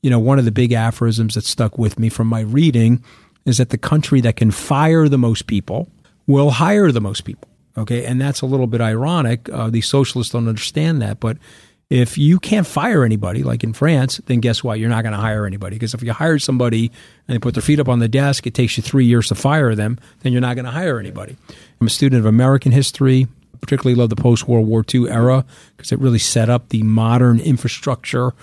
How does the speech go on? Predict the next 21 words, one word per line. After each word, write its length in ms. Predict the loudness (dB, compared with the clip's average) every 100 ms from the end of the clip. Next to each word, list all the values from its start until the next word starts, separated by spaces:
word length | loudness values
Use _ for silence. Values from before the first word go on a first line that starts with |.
| -20 -20 _ _
for 340 | -4 2 2 4
our 180 | 0
global 360 | 0 2 0 0
society. 720 | -4 -2 0 2 2 2 0 -2
And 120 | 0
I 100 | 0
love 260 | 2 2 2
understanding 760 | 0 0 0 2 4 4 2 0 -10 _ _ _
the 440 | 0 2 2 0 0
American 460 | 2 4 2 2 0
value 460 | 0 2 2 2
system, 580 | 2 0 -2 -2 -2 -2 -6 _ _ -6
which 280 | -4 -4
is 140 | -4 -6
why 320 | -4 -2 0
I'm 340 | 0 0 -2 -6 _ -14
super 360 | -2 0 0
upset 280 | -2 -2 -2
about 180 | 0 -2
this 160 | -4
whole 560 | -4 -4 -2 -2 -4 -8